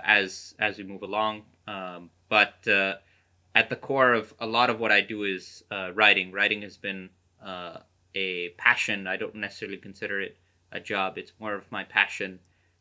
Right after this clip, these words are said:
And, uh, it's something that I think, uh, I'm, I'm very happy that uh, the book that you've been holding in your hands has sort of been the first, uh,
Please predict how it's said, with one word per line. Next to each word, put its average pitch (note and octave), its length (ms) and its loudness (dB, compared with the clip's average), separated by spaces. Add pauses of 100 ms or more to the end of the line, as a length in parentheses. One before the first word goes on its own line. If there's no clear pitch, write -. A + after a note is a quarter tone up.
And, F#2 460 -2
uh, F2+ 340 -2 (200)
it's - 400 -12
something A2 500 0
that G2 160 4
I F#2 60 4
think, G2 320 -14
uh, F2+ 300 -6 (260)
I'm, F#2 500 -6
I'm F#2 100 -8
very G2 160 4
happy G#2+ 400 4
that F#2+ 220 0 (440)
uh, F#2 340 2 (100)
the A2+ 100 0
book C#3+ 220 0
that B2 160 6
you've A2+ 240 2
been A2 120 -6
holding A2+ 320 -2
in G#2+ 60 -6
your G2+ 100 2
hands G#2+ 300 2
has G2 140 -10
sort G#2 220 -6
of F#2 100 -12
been G2 180 -4
the F#2 80 -12
first, - 600 -6
uh, F2+ 380 -6